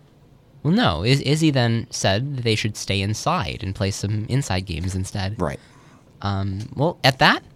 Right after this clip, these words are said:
Speaker 1: Percy, being the adventurous sport that, the, the adventurous rover that, um, that they are, said they were just clouds. They shouldn't be afraid of, of clouds. They're rescue rovers. They're made for danger. But Izzy still refused.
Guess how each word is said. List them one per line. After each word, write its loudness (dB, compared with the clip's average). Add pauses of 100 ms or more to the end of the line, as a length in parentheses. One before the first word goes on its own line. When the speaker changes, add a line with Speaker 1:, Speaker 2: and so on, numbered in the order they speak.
(100)
Speaker 1:
Percy, 2
being 4
the 2
adventurous 2
sport 0
that, 0
the, -4
the 0
adventurous 2
rover 2
that, 0
um, -2
that -4
they 0
are, 0 (300)
said 0 (180)
they -2
were 2
just -4
clouds. -6 (100)
They -2
shouldn't -2
be 0
afraid -4
of, -8
of -12
clouds. -4
They're 0
rescue -2
rovers. -6 (480)
They're 0
made 2
for -4
danger. -12 (1040)
But -8
Izzy 2
still -4
refused. -6